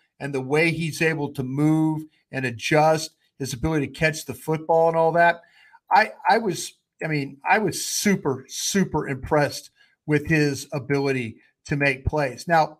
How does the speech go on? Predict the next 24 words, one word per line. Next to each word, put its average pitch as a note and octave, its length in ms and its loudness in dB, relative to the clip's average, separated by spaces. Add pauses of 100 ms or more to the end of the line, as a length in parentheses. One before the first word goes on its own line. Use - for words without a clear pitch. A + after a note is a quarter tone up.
(160)
what F3 300 0 (280)
I'm A#3 220 0
doing B3 200 -4
right F3+ 260 -2
now, E3 520 -2 (440)
I've D#3 240 -2
looked D#3 240 -8
at D3+ 100 -8
Will D3+ 260 -2
Anderson, F3 520 -2
the D#3+ 180 -4
edge D#3 260 2
from D#3 140 -2
Alabama, D3+ 680 0 (400)
Jalen D#3+ 500 2
Carter, E3 360 0
the C#3+ 140 -4
defensive D3+ 600 -4
tackle D#3 420 0
from C3+ 260 -10
Georgia, D#3+ 480 -4
I D#3 100 0
think D3+ 300 -4
is, C3 240 -4